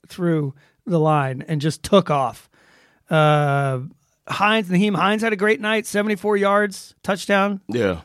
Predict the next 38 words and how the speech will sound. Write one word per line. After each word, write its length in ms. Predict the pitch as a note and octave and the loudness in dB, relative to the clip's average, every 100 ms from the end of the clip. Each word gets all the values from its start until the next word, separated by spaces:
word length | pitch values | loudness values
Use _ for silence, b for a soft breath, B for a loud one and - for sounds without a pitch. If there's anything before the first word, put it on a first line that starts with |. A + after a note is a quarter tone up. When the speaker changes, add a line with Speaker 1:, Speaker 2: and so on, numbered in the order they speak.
| _ | _
Speaker 1:
on 100 | E3+ | -4
six 300 | - G3 - | 0 -2 -2
carries. 500 | - F#3+ F#3+ G3 - b b b b b b | 0 2 2 0 -6 b b b b b b
Uh, 520 | E3+ E3 D#3+ D#3 D3+ C#3 - _ _ _ | 0 2 4 4 2 0 -8 _ _ _
yeah, 260 | E3+ C#3+ A2 _ _ | -2 -2 -4 _ _
it, 160 | E3+ E3+ | -8 -6
it 60 | F#3 | -2
was 160 | E3 | -2
a 40 | D3+ | 0
mess. 420 | D3+ C3+ - - _ _ _ _ _ _ | -2 -6 -8 -18 _ _ _ _ _ _
Uh, 760 | D#3+ D#3+ D#3 D3+ D3+ D3 D3 D3 | 0 2 2 2 0 0 -2 0
Carson 360 | G3 F#3+ G3 | 2 2 2
Wentz 520 | F3+ G3 C#4+ - - F#4+ - _ _ _ | 2 2 2 -4 -14 -18 -20 _ _ _
continued 540 | - F#3+ F3 F3+ F#3 F3 | -4 -2 0 0 -2 -6
to 100 | E3+ | -6
do 220 | D#3+ F3 | -2 -2
Carson 520 | E3 - E3 D#3+ E3 | -4 0 0 0 0
Wentz-like 640 | D3+ D#3 D#3 - D3+ C#3+ - | 0 0 -2 -6 -2 -2 -2
things. 340 | D3 C#3 A#3+ - | -4 0 -2 -2
Speaker 2:
<laughs> 0 | |
Just 140 | F3+ | 0
Speaker 1:
Uh, 1300 | E3 D#3+ F3+ E3+ E3 D3+ C3+ B2 E3+ D#3+ D3+ D3+ C#3+ | 0 2 2 2 2 0 0 -2 -2 -2 0 0 0
Speaker 2:
head 260 | C#3 B2+ | 2 0
scratchers 500 | - A2+ G2 F2+ E2+ | -2 -4 -4 -10 -4
Speaker 1:
it's 140 | G3 G3+ | -2 0
kind 200 | A#3 G#3+ | 0 2
of 60 | |
a 40 | G#3 | 4
Speaker 2:
sometimes. 80 | G3 | 4
Speaker 1:
roller 220 | G#3 A3 | 4 2
coaster 360 | G#3 F#3+ F3+ | 2 0 0
with 120 | F3 E3+ | 0 0
this 140 | D#3 | -2
dude 240 | - E3+ C#3+ | -2 -4 0
following 420 | F#3 F#3 F#3 F3+ | 0 2 2 0
a 60 | |
dreadful 960 | D#3+ C#3 E3+ F3 F3+ G3+ G3 F3 F#3+ E3+ | -2 -2 2 4 6 6 4 0 -2 0
performance. 680 | F3 D3 F3+ F3+ D#3+ C#3+ | -2 -4 0 2 0 -2